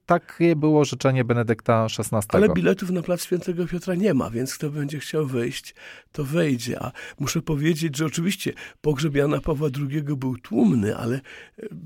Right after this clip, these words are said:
Speaker 2: ponieważ miałem zaszczyt i przyjemność być wtedy razem z swoim kolegą, a dzisiaj szefem, e, gazety, Krzysztofem Zyzikiem na tym pogrzebie.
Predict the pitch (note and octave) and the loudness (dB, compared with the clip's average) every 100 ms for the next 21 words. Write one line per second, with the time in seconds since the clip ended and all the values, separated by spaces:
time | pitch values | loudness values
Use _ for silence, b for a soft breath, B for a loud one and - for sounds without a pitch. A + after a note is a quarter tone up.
0 | F3+ - C3 B2+ D3 C#3 C#3+ D3+ D3+ C#3+ | -18 -10 -2 0 2 2 4 6 4 2
1 | B2+ C3+ C3+ - C#3+ - C3 - C#3+ D3+ | 0 0 0 -2 -8 -10 -10 -6 -2 0
2 | E3+ C#3+ - - B B B - C3 F#3+ | 0 -2 -4 -10 B B B -6 0 0
3 | - D#3 B2+ B2+ B2+ A#2 B2+ B2 - B | 0 -2 0 0 0 0 0 -2 -8 B
4 | B B - - C3+ C3+ - C3 D3+ C3+ | B B -14 -6 -4 -4 -2 -2 0 0
5 | B2+ B2 C3 C3+ B2 E3 - C3+ C3+ b | 0 -2 -6 -8 -6 -6 -4 -6 -6 b
6 | b b _ - E3 D#3+ D3 C3 D#3 D3 | b b _ -8 -8 -6 -6 -4 -6 -6
7 | D3+ F3+ E3 - - - B2 D3 C#3+ C#3 | -8 -10 -12 -12 -12 -12 -8 -6 -6 -6
8 | D3+ C3 C3+ B2 D#3 B2+ C#3 C3+ C3 C3 | -6 -4 -4 -4 -6 -6 -6 -2 -2 -2